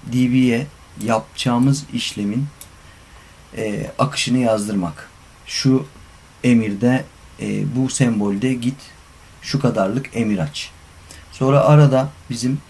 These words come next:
bir tane timer'ımız olması gerekiyor. MetaTrader'la, e, veri tabanı arasında bir timer'ımız olması gerekiyor. Bunun içerisinde çalışan,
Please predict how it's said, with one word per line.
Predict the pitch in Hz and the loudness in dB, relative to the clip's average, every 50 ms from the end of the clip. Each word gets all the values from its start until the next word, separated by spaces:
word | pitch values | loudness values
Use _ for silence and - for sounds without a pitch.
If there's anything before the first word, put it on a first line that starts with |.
| - - - - - | -20 -20 -16 -8 -6
bir | 127 127 | -4 0
tane | - 123 120 127 131 | 0 2 2 2 0
timer'ımız | - 135 127 131 127 120 117 113 107 107 101 | 2 2 2 4 4 4 2 2 -2 -4 -4
olması | 104 98 95 95 95 - - - | -2 -2 -2 -2 -4 -6 -6 -6
gerekiyor. | 95 92 90 85 - - 92 101 131 147 147 95 | -6 -6 -6 -8 -8 -8 -8 -8 -8 -8 -8 -8
MetaTrader'la, | 101 104 - 101 - - 107 107 107 104 104 95 95 98 104 113 143 - - - - - - - - - - - - - - 151 - - - - - - - - - - - - - - - - - - - - - - - 107 | -8 -8 -8 -8 -6 -4 -4 -4 -4 -4 -4 -4 -4 -4 -4 -4 -6 -8 -14 -20 -20 -20 -20 -20 -20 -20 -20 -20 -20 -20 -18 -20 -20 -20 -20 -20 -20 -20 -20 -20 -20 -20 -20 -20 -20 -20 -20 -20 -20 -20 -20 -20 -20 -16 -10 -6
e, | 110 104 101 101 98 98 98 98 95 - - - - - - - - - - - - - - - - - - - 117 113 - - | -4 -2 -2 -2 -2 -2 -4 -4 -4 -4 -8 -10 -16 -20 -20 -20 -20 -18 -16 -12 -12 -12 -12 -14 -16 -18 -16 -14 -12 -12 -4 0
veri | 123 123 117 113 | 2 2 2 2
tabanı | - 113 98 101 95 92 92 | 0 -2 -2 -2 -2 -4 -4
arasında | 90 87 92 - - - 90 90 95 113 131 - - | -6 -6 -6 -6 -6 -6 -6 -6 -6 -6 -8 -10 -12
bir | - - | -10 -6
timer'ımız | - 110 107 110 107 104 101 101 101 98 104 | -2 -2 0 0 0 0 0 0 -2 -2 -2
olması | 98 95 98 95 92 - - 95 | -4 -2 -2 -4 -4 -4 -6 -6
gerekiyor. | 92 87 85 - - 90 90 98 | -6 -6 -6 -8 -8 -8 -6 -4
Bunun | 107 107 101 98 | -2 -2 -2 -2
içerisinde | - - - 95 92 - - 98 95 92 - | -2 -2 -4 -4 -4 -4 -6 -6 -6 -6 -6
çalışan, | - 113 101 98 95 - - 87 - | -6 -6 -6 -4 -4 -6 -6 -8 -10